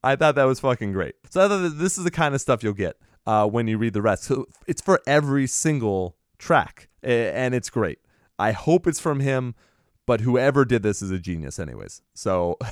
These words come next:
<laughs> hats off to them. Uh, but when I, when I listened to the album myself, and I might actually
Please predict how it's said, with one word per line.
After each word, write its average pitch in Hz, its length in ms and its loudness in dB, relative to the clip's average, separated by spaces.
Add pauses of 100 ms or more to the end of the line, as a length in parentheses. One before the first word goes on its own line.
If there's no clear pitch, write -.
<laughs> - 240 -20
hats 120 260 0
off 101 200 0
to - 80 -14
them. 80 280 -8 (440)
Uh, 131 160 2
but 151 200 2
when 190 160 2
I, 185 120 2
when 160 220 -2
I 156 80 -2
listened 196 320 -2
to 180 100 -6
the 139 320 2
album 131 280 2
myself, 107 440 0
and 104 80 -4
I 104 60 -2
might 113 200 0
actually 107 500 -2